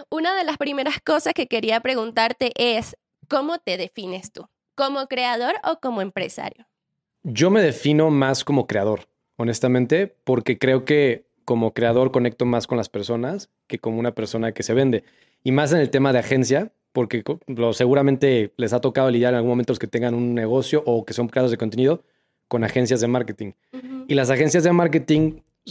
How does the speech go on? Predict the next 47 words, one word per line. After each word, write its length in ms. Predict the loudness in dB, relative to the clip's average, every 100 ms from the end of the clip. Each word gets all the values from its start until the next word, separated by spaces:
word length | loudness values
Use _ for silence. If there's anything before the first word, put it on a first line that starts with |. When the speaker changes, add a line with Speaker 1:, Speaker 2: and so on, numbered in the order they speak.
| -18
Speaker 2:
les 240 | -4 -2 0
encanta 400 | 0 0 2 2
vender 260 | 0 -2
paquetes. 560 | -4 -8 -10 -10 -12 -14 _ _ _ -18
Speaker 1:
Ajá. 180 | -8 -2
Speaker 2:
Entonces, 460 | -2 0 0 0 0
am-, 200 | -2 -2
yo 160 | 0 0
soy 200 | 2 2
anti 240 | 2 0
paquetes, 520 | -4 -4 0 0 0 2
yo 120 | 2
soy 200 | 2 2
anti, 320 | 2 -2 -4 _ _ _ -20 -20 -20 _ -4
vendo 380 | 0 2 2
tres 200 | 2 0
posts, 320 | 2 2 2 0
no, 80 |
o 40 | 0
sea, 100 | 0
yo 160 | 4 4
no, 120 | 4
yo 140 | 4
no 140 | 2 2
puedo 240 | 2 4
con 140 | 4 2
eso. 160 | 0
Entonces, 360 | 0 2 0 2
como 220 | 2 2
que 240 | 2 -2 -4 _ _
soy 260 | 0 2 4
como 200 | 4 4
el 80 | 4
antítesis 480 | 2 2 4 4
de 80 | 4
las 160 | 4 2
agencias 320 | 2 4 4
de 60 | 4
marketing 380 | 2 2 2 2
porque 200 | 2 2
dije, 180 | 4 4
"No, 100 | 4
yo 120 | 4
quiero 100 | 2
ser 180 | 0 2
creador, 440 | 2 4 4 2
posicionarme 720 | -2 -4 0 2 4 2 0